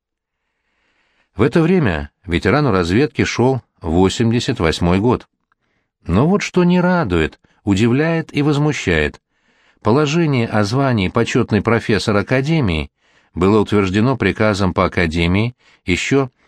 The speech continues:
двадцатого октября тысяча девятьсот девяносто седьмого года. И в этом же году трое ветеранов получили это высокое звание. Затем в тысяча девятьсот девяносто восьмом девяносто девятом годах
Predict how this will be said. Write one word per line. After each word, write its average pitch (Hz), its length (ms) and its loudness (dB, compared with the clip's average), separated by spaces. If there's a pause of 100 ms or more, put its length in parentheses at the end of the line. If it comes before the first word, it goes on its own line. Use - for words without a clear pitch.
(140)
двадцатого 101 800 0
октября 160 500 -2 (400)
тысяча 143 500 0
девятьсот 90 500 0
девяносто 101 540 0
седьмого 110 460 0
года. 90 440 -2 (720)
И 87 140 0
в 87 80 2
этом 107 260 0
же 101 100 0
году 113 400 0 (300)
трое 90 260 2
ветеранов 92 560 -2
получили 95 500 0
это 95 140 -2
высокое 87 480 0
звание. 107 540 -2 (480)
Затем 180 540 0 (400)
в - 100 -20
тысяча 110 500 0
девятьсот 98 420 2
девяносто 92 440 0
восьмом 98 480 0
девяносто 85 480 0
девятом 123 500 0
годах 139 460 -2